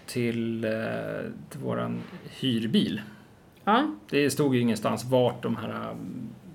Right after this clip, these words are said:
Speaker 1: hyrbils, eh,
Speaker 2: Upphämtningsplatserna
Speaker 1: upphäm-, nej,
Speaker 2: låg.
Speaker 1: det stod ingenting om det.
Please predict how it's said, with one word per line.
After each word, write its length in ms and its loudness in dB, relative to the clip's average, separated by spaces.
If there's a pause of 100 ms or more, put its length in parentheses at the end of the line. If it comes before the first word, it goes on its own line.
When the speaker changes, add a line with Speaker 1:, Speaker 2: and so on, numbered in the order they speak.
(480)
Speaker 1:
hyrbils, 760 -2 (600)
eh, 240 -2
Speaker 2:
Upphämtningsplatserna 1160 0
Speaker 1:
upphäm-, 160 0
nej, 140 2
Speaker 2:
låg. 100 -8 (100)
Speaker 1:
det 100 -4
stod 200 -2
ingenting 500 -2
om 60 -4
det. 120 -8